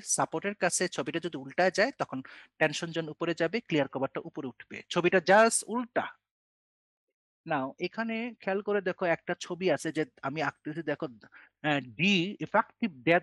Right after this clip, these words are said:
বলা হয়, সেই সম্পর্কে ডির নাম হচ্ছে, আহ, দেখো, এইটা বিমের এখান থেকে এতটুকু কিন্তু টোটাল উইডথ, বিমের উইডথ কত?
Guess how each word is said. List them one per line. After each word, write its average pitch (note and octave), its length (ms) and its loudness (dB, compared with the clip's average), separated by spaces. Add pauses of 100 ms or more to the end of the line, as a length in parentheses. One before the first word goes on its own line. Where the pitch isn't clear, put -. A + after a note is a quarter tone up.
বলা D3 220 2
হয়, A3 240 4
সেই - 180 0
সম্পর্কে E3+ 520 -2
ডির C#3+ 300 -4
নাম D3+ 260 0
হচ্ছে, E3 340 -4 (440)
আহ, D3 200 2
দেখো, D#3+ 400 4
এইটা F#3+ 200 4
বিমের F3+ 400 2
এখান F#3+ 280 2
থেকে G3+ 420 2
এতটুকু G3 420 -6
কিন্তু F3+ 260 -6
টোটাল G3 540 2
উইডথ, C#3+ 340 -2 (760)
বিমের D#3 280 -2
উইডথ D3 240 -4
কত? C4+ 340 -4